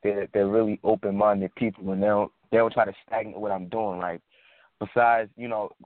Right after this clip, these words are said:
of course, everybody always have the, the, the, the most, uh,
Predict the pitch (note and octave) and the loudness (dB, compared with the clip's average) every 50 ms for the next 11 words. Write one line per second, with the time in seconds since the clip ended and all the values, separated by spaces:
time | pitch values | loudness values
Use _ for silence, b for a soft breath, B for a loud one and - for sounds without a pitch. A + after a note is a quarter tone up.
0 | _ _ - - - - D3 C#3+ C3 A#2 - - A#2 B2 A#2+ A#2+ A2 G2+ G#2+ G#2+ | _ _ -20 -16 -8 -2 0 0 0 -2 -4 -2 -2 -2 -2 -2 0 2 2 2
1 | G#2+ G2 F#2+ A2 A2+ A2 G#2 G2+ - A2 G2+ G2+ F#2+ - G2 F#2+ F#2 - _ _ | 2 2 2 2 2 2 0 -2 -2 0 0 0 0 -2 -6 -8 -8 -10 _ _
2 | - F#2+ F#2 F#2 E2+ - - F#2+ F#2 F2+ F2 - - F#2 F#2+ G2+ G#2 G2+ G2 - | -6 -6 -4 -6 -6 -8 -6 -4 -4 -4 -6 -6 -6 -4 0 0 0 0 -2 -6
3 | - - - F#2 F2+ E2 C2+ A#1+ A1 - | -8 -2 2 4 4 4 4 2 0 -2